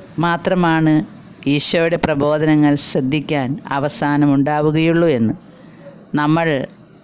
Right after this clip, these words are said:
അതിലൊരാളായിരിക്കുമോ? വിശ്വാസം ഉപേക്ഷിക്കാതെ നമുക്ക് നമ്മുടെ ദൈവത്തിൻ്റെ കൂടെ ആയിരിക്കാൻ ശക്തി കിട്ടുമോ?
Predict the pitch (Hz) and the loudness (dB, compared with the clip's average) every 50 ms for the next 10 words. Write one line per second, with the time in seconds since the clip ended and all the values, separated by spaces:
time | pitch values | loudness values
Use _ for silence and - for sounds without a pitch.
0 | - 147 143 147 175 175 170 165 160 160 156 151 151 151 160 160 147 147 147 151 | -8 -6 -2 -2 0 0 2 0 0 0 0 -2 -2 -2 -2 0 0 0 0 0
1 | 156 139 - 151 139 135 127 117 117 - - - _ - _ _ _ _ - - | -2 -2 -2 -2 0 0 0 -2 -4 -6 -10 -20 _ -20 _ _ _ _ -20 -20
2 | _ _ - - _ _ _ _ _ _ _ _ _ - _ _ _ _ _ _ | _ _ -20 -20 _ _ _ _ _ _ _ _ _ -20 _ _ _ _ _ _
3 | _ _ - 170 175 - - - 196 196 202 202 196 - 202 196 190 135 175 165 | _ _ -6 -6 -4 -2 -2 -2 0 0 0 -2 -2 0 0 0 0 0 0 0
4 | 185 185 202 196 - 220 190 - 190 180 175 170 165 170 160 135 135 - - - | 0 0 0 0 0 -2 -2 -2 -2 -2 0 0 0 0 0 0 -2 -6 -8 -4
5 | - 143 151 156 160 156 160 - 156 156 151 139 - - - 143 147 151 151 151 | -2 0 0 0 0 -2 -2 -2 0 0 0 0 -2 -4 -4 -2 0 0 0 0
6 | 160 143 156 156 165 170 180 170 175 175 165 160 165 160 - 156 156 160 170 165 | 0 0 0 2 2 2 0 0 -2 -2 0 0 -2 -2 -2 -2 0 0 2 0
7 | 165 165 151 151 147 151 151 151 143 - - 156 143 135 123 - - - - - | 0 0 0 0 0 0 0 -2 -2 -2 -2 -2 -2 -2 -2 -4 -8 -10 -18 -12
8 | - - - 185 160 - - - 208 170 156 143 - 156 147 139 123 | -8 -6 -6 -6 -6 -6 -2 -2 0 0 -2 -2 0 0 0 0 0